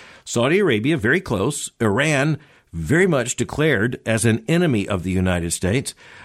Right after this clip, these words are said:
But what both of them share are issues that China would look away from, even as the United States would not.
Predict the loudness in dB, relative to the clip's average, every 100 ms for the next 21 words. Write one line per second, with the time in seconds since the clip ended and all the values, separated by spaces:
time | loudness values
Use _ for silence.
0 | -10 -2 0 0 -2 -2 0 0 -2 0
1 | 2 2 0 -2 -2 0 0 2 0 -4
2 | -2 -2 0 -2 -2 -10 -20 _ 0 2
3 | 2 0 -2 -2 0 2 2 0 0 0
4 | -2 _ -4 -2 -2 -2 -2 -2 -2 0
5 | 2 2 2 2 0 0 2 0 -2 -2
6 | -2 -2 0 0 0 -2 0 0 2 0
7 | -2 -2 -2 0 -2 0 0 -2 -6